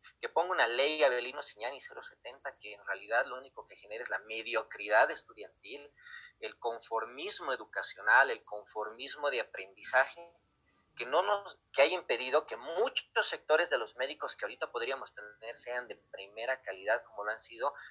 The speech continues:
en años anteriores. Nuestro sistema de salud, nuestro sistema académico en medicina era uno de los mejores y de los más cotizados a nivel mundial.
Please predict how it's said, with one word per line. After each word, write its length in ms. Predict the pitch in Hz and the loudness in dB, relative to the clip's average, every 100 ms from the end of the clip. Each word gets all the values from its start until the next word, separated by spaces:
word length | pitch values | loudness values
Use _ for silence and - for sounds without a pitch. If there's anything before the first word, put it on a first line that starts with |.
| - | -14
en 180 | 107 - | -14 -2
años 360 | 107 117 123 - | 0 0 -2 -8
anteriores. 680 | 95 _ 92 98 120 170 - _ _ _ _ _ - | -10 _ -16 -8 -6 -6 -12 _ _ _ _ _ -10
Nuestro 280 | 135 - 120 | -8 -4 0
sistema 580 | - - - 202 240 | 0 0 4 4 8
de 120 | 139 107 | 6 4
salud, 360 | 101 104 143 | -2 -4 -8
nuestro 300 | 127 - 107 | -8 -12 -6
sistema 380 | - - 143 175 | -6 -4 -4 -4
académico 960 | - - 92 117 160 214 170 - - _ _ _ _ _ | -2 -2 -2 2 2 2 -2 -8 -20 _ _ _ _ _
en 140 | 101 | -14
medicina 680 | 107 107 110 - 135 147 - _ _ _ - _ _ _ - | -10 -4 0 0 4 2 2 _ _ _ -20 _ _ _ 6
era 440 | 180 180 180 - | 10 12 12 12
uno 260 | 151 165 170 | 2 4 4
de 100 | 123 | 4
los 220 | 107 110 | 2 0
mejores 540 | 113 110 143 151 160 123 | -4 2 6 6 4 -2
y 40 | |
de 100 | 113 | -6
los 180 | 113 117 | -8 0
más 260 | 143 160 | 2 4
cotizados 800 | - 120 - - - 147 196 - - | 2 -4 -6 -4 10 12 12 10 -2
a 40 | |
nivel 240 | 90 92 | -10 -12
mundial. 460 | 95 95 98 92 90 | -12 -14 -2 0 0